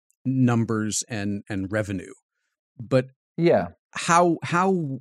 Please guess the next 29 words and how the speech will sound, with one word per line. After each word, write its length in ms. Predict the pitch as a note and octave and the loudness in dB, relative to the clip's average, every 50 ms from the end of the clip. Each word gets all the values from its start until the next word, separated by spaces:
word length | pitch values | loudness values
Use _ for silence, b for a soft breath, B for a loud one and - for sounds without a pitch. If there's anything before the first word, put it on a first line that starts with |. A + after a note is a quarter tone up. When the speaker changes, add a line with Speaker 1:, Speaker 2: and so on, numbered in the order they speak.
| C3 - | -8 -4
Speaker 1:
you 320 | - C3+ C3+ D3 E3+ G3 G#3+ | -2 0 2 2 4 4 4
use 400 | G3 D#3 B2+ B2 A2+ G#2+ - A2+ | 4 2 2 2 2 2 0 -2
it, 180 | A2+ A#2 - | -4 -4 -2
how 180 | A#2+ C3 C3+ C#3 | 0 2 2 2
we 280 | C3+ B2 B2 C3 D3+ D#3+ | 2 0 0 0 0 0
use 420 | E3 D#3 C#3+ C#3 C#3 C3 C3 B2+ | 0 0 0 2 4 4 4 2
it 160 | A2+ - _ | -2 -4 _
collectively, 840 | - - A2 A2+ C3+ C3 - E3 C#3 - - A2 G#2 G2 G2 G#2 G#2 _ _ _ _ _ _ _ _ _ _ _ _ _ _ _ - | -6 -4 -4 -2 -4 -4 -4 -6 -6 -6 -4 -4 -4 -4 -4 -8 -12 _ _ _ _ _ _ _ _ _ _ _ _ _ _ _ 0
is 240 | D3+ D#3+ E3 D3 | 2 2 2 2
there 160 | - F#3+ E3+ E3 | -2 -2 0 0
a 80 | D#3 | -2
chance 400 | - - - C#3+ D3 D#3+ D3+ - | 0 0 0 0 2 0 -2 -2
that 160 | - C#3 - | -4 -4 -4
social 500 | - - - C3 C#3+ C3+ - - D#3+ D3+ | -4 -4 -2 0 0 0 -2 -2 -2 -2
is 120 | C#3+ B2 A2+ | -2 -2 -2
gonna 180 | C#3+ C#3 C3+ | 0 0 2
make 180 | B2+ C3 C3 B2+ | 2 2 2 0
its 140 | C3+ C3+ - | -4 -4 -4
way 140 | C3+ B2+ C3 | -4 -2 -2
back 300 | G#2 A#2 G#2 G#2+ - C#3 | -2 -4 -6 -4 -2 0
into 160 | B2 A2+ A#2 | 0 0 -2
social 340 | - - B2 A#2+ - - A#2 | -2 -4 -4 -4 -2 -2 -4
media, 280 | A2+ A#2 A#2+ C#3+ D#3 - | -2 -2 -2 -2 -4 -4
if 100 | - B2+ | -2 0
it 80 | A#2+ | 0
ever 160 | B2 A#2 B2+ | 0 2 2
even 180 | C3 A#2 A#2+ A2 | 0 2 2 0
was 280 | G#2 G#2 A2+ B2+ B2+ C3+ | 0 0 0 -2 -2 -2
there? 300 | E3+ F3 F3+ G#3+ C4 | -6 -6 -6 -8 -10